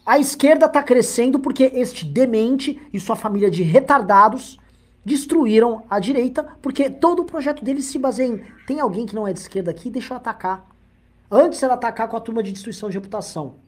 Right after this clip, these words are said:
que sumiu. Agora, assim, cadê esses cara? Agora não, agora eu vou usar a máquina do Estado, eu vou aparelhar, igual o Bolsonaro falou que ia fazer, que foi o motivo, que motivou a saída do Moro, e é o que ele tá fazendo agora.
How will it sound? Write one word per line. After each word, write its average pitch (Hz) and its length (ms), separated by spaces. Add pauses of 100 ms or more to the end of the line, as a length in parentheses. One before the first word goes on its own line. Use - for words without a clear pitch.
(100)
que 269 80
sumiu. 277 400
Agora, 196 220
assim, 190 240 (240)
cadê 415 220
esses 247 260
cara? 175 320 (1400)
Agora 226 480
não, 254 580
agora 156 300
eu 240 60
vou 214 140
usar 220 180
a 220 40
máquina 208 360
do 226 80
Estado, 208 440
eu 190 60
vou 180 160
aparelhar, 214 720
igual 220 500
o - 20
Bolsonaro 262 420
falou 226 220
que 208 120
ia 185 60
fazer, 247 460 (160)
que - 80
foi 214 100
o 190 60
motivo, 160 520 (160)
que - 60
motivou 147 320
a - 20
saída 139 240
do 175 120
Moro, 220 380 (580)
e 349 40
é 294 60
o 247 60
que 254 100
ele 254 80
tá 247 100
fazendo 254 320
agora. 254 460